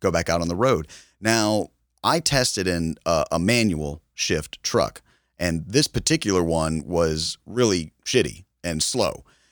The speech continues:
And so I'm watching my mirror, waiting for traffic to be clear. It's clear. I start to move, but the truck just, it has no pickup. It has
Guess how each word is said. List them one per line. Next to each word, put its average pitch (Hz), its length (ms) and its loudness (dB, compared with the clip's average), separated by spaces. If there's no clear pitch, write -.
And 113 280 4
so 107 320 2
I'm 104 180 2
watching 101 260 0
my 156 100 2
mirror, 110 360 2
waiting 101 220 -2
for 131 80 -6
traffic 90 400 -2
to 80 60 -8
be 82 100 -4
clear. 90 400 -2
It's - 120 -6
clear. 117 400 2
I 92 80 -2
start 104 280 0
to 92 60 -2
move, 104 480 2
but 98 140 -4
the 92 80 -4
truck 156 420 0
just, - 300 -4
it 104 80 2
has 123 280 0
no 92 180 -2
pickup. - 460 -6
It - 100 -6
has 123 300 0